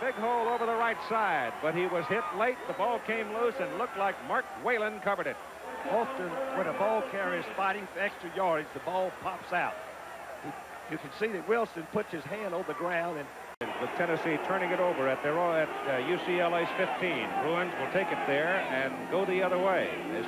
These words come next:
Speaker 1: scored quickly the first time they had it. Stevens fakes the ball to the tailback. Goes deep down the middle for Sherrard. It is incomplete.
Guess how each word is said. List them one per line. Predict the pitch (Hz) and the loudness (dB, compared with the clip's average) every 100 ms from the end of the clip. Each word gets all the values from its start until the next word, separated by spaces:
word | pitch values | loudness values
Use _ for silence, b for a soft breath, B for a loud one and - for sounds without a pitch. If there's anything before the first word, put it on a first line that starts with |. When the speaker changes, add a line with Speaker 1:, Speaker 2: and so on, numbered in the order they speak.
| 170 | 0
Speaker 1:
scored | 170 - | 0 0
quickly | 214 - 175 180 | -2 0 0 0
the | 175 | 2
first | 180 170 | 2 0
time | 175 175 170 | 0 0 2
they | 165 | 2
had | 170 175 | 2 2
it. | 208 - - - | 0 -4 -4 0
Stevens | - 220 156 - - - - - | 0 0 0 -2 -2 -2 -2 2
fakes | 196 226 - | 2 2 0
the | 180 | 0
ball | 185 180 | 2 2
to | 170 170 | 2 2
the | - | 2
tailback. | 185 165 156 131 - | 2 2 2 0 0
Goes | 208 277 240 240 | 2 2 2 -2
deep | 302 - | -2 0
down | 262 277 277 | 0 0 0
the | 285 | 0
middle | 294 285 269 | 2 2 2
for | 254 277 - | 0 0 0
Sherrard. | 277 277 277 262 233 220 | 0 2 4 4 2 2
It | 220 247 269 277 285 277 | 2 4 4 2 2 2
is | 262 | 0
incomplete. | 254 254 - - - - 415 403 | -2 -4 -2 -2 0 0 0 0